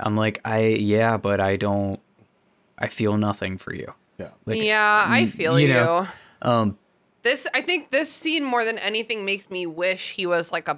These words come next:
Speaker 3: better character. 'Cause,
Speaker 2: Yeah.
Speaker 3: like, this is, this
Speaker 1: Yeah.
Speaker 3: is, like, all his character could have been is, like,
Speaker 1: Yeah.
Speaker 3: right here at the finale. The, throughout this whole book, frankly, he's been extremely interesting and chill in terms of child abuse, <laughs> if, if I remember
Speaker 1: <laughs>
Speaker 3: correctly.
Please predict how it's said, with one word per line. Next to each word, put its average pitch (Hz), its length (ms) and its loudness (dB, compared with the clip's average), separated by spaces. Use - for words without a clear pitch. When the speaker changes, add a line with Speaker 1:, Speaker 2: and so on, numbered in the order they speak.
Speaker 3:
better 147 340 -2
character. 127 560 -8
'Cause, 208 140 -2
Speaker 2:
Yeah. - 40 -2
Speaker 3:
like, 196 180 -2
this 226 220 -4
is, 233 220 -4
this 233 220 0
Speaker 1:
Yeah. 214 140 2
Speaker 3:
is, 214 60 2
like, 214 160 0
all 220 180 4
his 233 220 0
character 208 360 -2
could 202 280 -4
have 185 240 -4
been 165 320 -4
is, 175 160 -2
like, 107 140 2
Speaker 1:
Yeah. 165 80 -8
Speaker 3:
right 185 260 0
here 180 320 -4
at 170 220 -4
the 170 60 -6
finale. 165 460 -6
The, 285 220 -2
throughout 349 320 2
this 339 160 -4
whole 311 160 0
book, 180 240 -2
frankly, 165 380 -6
he's 196 160 -6
been 196 120 -4
extremely 185 560 -4
interesting 151 680 -12
and 151 300 -6
chill 226 480 4
in 220 180 0
terms 196 280 0
of 185 180 -8
child 165 260 2
abuse, 165 460 -4
<laughs> - 160 -20
if, 220 260 -4
if - 140 -2
I 190 60 2
remember 208 240 -2
Speaker 1:
<laughs> - 40 -20
Speaker 3:
correctly. 330 1000 0